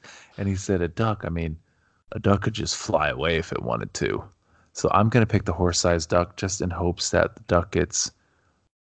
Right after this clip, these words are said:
um, kind of bored of this situation and just flies away.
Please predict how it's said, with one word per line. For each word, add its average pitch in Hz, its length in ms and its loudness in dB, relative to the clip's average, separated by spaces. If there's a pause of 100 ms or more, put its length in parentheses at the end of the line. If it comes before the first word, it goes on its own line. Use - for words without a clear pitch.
(560)
um, - 420 2 (420)
kind 90 260 4
of 85 200 0 (300)
bored 90 300 6
of 82 100 -2
this 85 160 0
situation 87 600 0
and 82 120 0
just - 200 -4
flies 76 260 2
away. - 240 -6